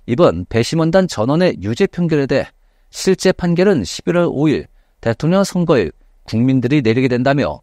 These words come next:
나는 무죄이고 끝까지 싸울 것이라고 밝혔습니다. 또한 자신은 정치적 박해와 마녀 사냥을 당하고 있다는 주장을 반복하고 있습니다.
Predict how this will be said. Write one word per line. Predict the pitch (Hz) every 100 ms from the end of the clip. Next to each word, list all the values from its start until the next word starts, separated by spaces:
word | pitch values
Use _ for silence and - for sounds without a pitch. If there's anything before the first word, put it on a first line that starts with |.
| -
나는 | 92 170 165
무죄이고 | 104 127 185 180 92 - -
끝까지 | 120 - 101 104 110
싸울 | 143 151
것이라고 | 156 156 - 127
밝혔습니다. | 123 110 123 - 117 113 85 - _ _ _ _ -
또한 | 160
자신은 | - 156 208 156 92
정치적 | - 110 127 - - -
박해와 | 147 - 151 135 143
마녀 | 85 87 151
사냥을 | 175 165 165 170 165
당하고 | - 98 131 170
있다는 | 139 147 135
주장을 | - 104 98 110
반복하고 | - 127 123 110 87
있습니다. | - 76 67 -